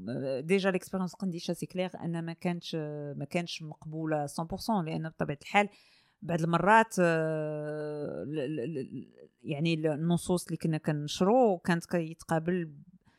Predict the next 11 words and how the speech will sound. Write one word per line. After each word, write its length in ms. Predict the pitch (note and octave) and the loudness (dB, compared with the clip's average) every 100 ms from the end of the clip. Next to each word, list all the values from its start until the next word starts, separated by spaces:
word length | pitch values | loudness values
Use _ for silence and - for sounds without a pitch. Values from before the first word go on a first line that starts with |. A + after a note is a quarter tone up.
| _ _ - | _ _ -6
بواحد، 380 | D3+ D3 D#3 D3 D3 C#3+ C#3 D#3 | -2 -2 0 2 4 4 0 -2
بواحد 240 | - D#3 | -6 -6
ال-، 600 | D3 D3 C#3 C3+ - - - _ - | -6 -10 -10 -10 -12 -14 -20 _ -14
الكم 280 | D3 - C4+ | 0 6 8
من 260 | B3 A3+ | 10 10
واحد 340 | G#3 F#3 - E3+ | 8 2 -2 -4
الكراهيه 560 | E3+ G3+ F#3 F#3+ A3+ | 4 10 10 10 6
اللي، 560 | C4+ G#3+ G3+ F3+ F3 B1+ | 4 4 2 2 0 -2
اللي 200 | E3+ E3+ | 0 4
عجيب 380 | D#3+ F3+ G#3+ F3 | 6 8 6 2
جدا. 460 | E3 F#3 C#3+ C#3 | 2 0 0 -2